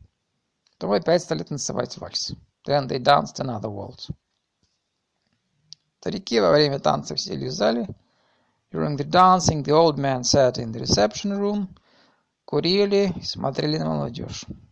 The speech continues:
Smoked and watched the young people. Между н-, ними находился и Шабалдин, директор городского кредитного общества. Among them was Шабалдин, director of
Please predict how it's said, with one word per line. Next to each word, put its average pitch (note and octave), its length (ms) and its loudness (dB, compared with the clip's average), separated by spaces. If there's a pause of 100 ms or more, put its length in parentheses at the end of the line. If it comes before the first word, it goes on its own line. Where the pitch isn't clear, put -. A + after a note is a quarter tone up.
(380)
Smoked F3+ 380 2
and C#3+ 200 -4
watched D3+ 420 -2
the - 80 -4
young A2+ 320 -6
people. - 380 -16 (1600)
Между G3+ 520 0
н-, G3 220 -2
ними F#3+ 360 -2
находился E3 720 0
и F#3+ 60 -4
Шабалдин, D#3 1000 0 (840)
директор F3+ 560 2
городского C#3 640 -2
кредитного C3 640 -10
общества. - 480 -10 (1400)
Among G3+ 360 4
them F#3+ 200 2
was F3+ 240 2
Шабалдин, D#3+ 640 0
director C#3+ 520 -2
of B2+ 100 -4